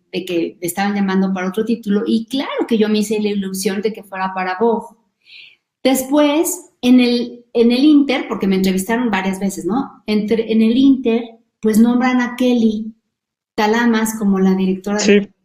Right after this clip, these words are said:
Speaker 1: Vogue, entonces yo dije, "No, pues, Vogue no es". Entonces pensé, pues, Vanity Fair, porque había un rum rum de que venía Vanity Fair.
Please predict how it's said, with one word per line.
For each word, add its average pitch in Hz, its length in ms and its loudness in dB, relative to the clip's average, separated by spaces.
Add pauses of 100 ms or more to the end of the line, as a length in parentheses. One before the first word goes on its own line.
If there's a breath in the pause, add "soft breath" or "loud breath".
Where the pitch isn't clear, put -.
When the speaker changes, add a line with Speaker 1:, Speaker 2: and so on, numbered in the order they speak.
(120)
Speaker 1:
Vogue, 254 480 -2
entonces 208 220 -6
yo 196 80 -4
dije, 196 200 -8
"No, 185 200 -4
pues, 165 200 -12 (220)
Vogue 170 280 -4
no 294 60 2
es". 240 120 -4 (320 loud breath)
Entonces 226 240 0
pensé, 247 360 0 (340)
pues, 190 240 -4
Vanity 196 440 0
Fair, 302 320 -2
porque 208 220 -4
había 226 240 0
un 240 140 2
rum 240 320 0
rum 233 220 2
de 233 120 0
que 214 140 -8
venía 202 240 -2
Vanity 202 340 -4
Fair. 214 260 -6